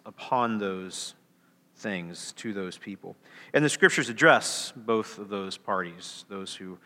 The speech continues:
are married and those who are married with kids. And as we have in the past, we've spent time talking about, talking to those people in this short series so far.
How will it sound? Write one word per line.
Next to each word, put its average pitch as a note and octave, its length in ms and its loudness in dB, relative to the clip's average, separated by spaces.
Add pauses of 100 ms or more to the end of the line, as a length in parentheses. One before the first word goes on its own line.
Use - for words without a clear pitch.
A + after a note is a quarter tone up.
(460)
are G2+ 160 4
married F#2+ 460 -2
and F2+ 220 -10
those F#2 260 -8
who G2 100 -10
are F2+ 80 -6
married F#2 300 -6
with - 160 -20
kids. F2+ 480 -6 (1120)
And G#2 300 -4
as G2 260 -4
we G2+ 160 -10
have G2+ 220 -4
in F#2+ 60 -6
the F#2 80 -8
past, G2 360 -2
we've F#2+ 120 -10
spent - 240 -12
time G#2 340 -4 (600)
talking C3 480 4
about, A2 340 0
talking A2 360 -4
to D3 280 -4
those G#2+ 260 0
people G2+ 460 -8
in G2 140 -12
this G2 260 -10
short - 400 -6
series G2 380 -6
so F#2+ 160 -10
far. F#2 400 -8